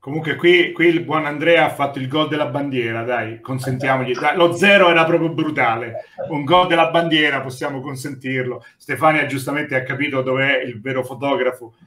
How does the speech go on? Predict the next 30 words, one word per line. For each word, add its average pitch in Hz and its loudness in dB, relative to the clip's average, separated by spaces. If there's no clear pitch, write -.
e 120 -12
per 117 -6
cui 147 2
ha 147 4
capito 151 2
che 135 0
vota 147 -2
elefante 160 0
e 127 -10
sono 143 -2
perfettamente 143 -2
d'accordo. 135 0
No, 156 2
no, 135 2
va 143 0
bene 165 6
così, 156 0
dai, 143 2
il 131 -6
gol 160 4
della 160 4
bandiera 147 0
non 127 -6
potevamo 127 -2
travolgerlo 135 2
troppo, 120 -6
dai. 110 -12
È 131 -10
lo, 139 -2
è 143 -6